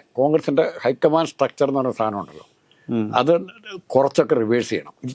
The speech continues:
Speaker 1: താഴോട്ട് വരുന്ന, ഇപ്പൊ നമുക്ക് എത്ര പേരെ കോൺഗ്രസിന്റെ കൊള്ളാവുന്ന നേതാക്കന്മാർ, തരൂരിനെ മാത്രം എന്തിനാ കുറ്റം പറയുന്നത്? എത്ര പേര് പോയി?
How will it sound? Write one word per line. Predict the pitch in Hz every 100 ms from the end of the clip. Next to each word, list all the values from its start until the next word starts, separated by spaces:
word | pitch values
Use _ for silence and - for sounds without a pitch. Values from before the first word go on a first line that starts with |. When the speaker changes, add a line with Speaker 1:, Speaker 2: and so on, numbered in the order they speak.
| 143
Speaker 1:
താഴോട്ട് | 147 175 170
വരുന്ന, | 160
ഇപ്പൊ | - 202
നമുക്ക് | 190 190
എത്ര | - 208
പേരെ | 190 196
കോൺഗ്രസിന്റെ | 180 180 175 185
കൊള്ളാവുന്ന | 156 156 180 175
നേതാക്കന്മാർ, | 156 165 175 165
തരൂരിനെ | 135 143 180 185
മാത്രം | 180 175
എന്തിനാ | 170 175
കുറ്റം | 143 170
പറയുന്നത്? | 165 160 - _ _
എത്ര | 123 180
പേര് | 175 175
പോയി? | 160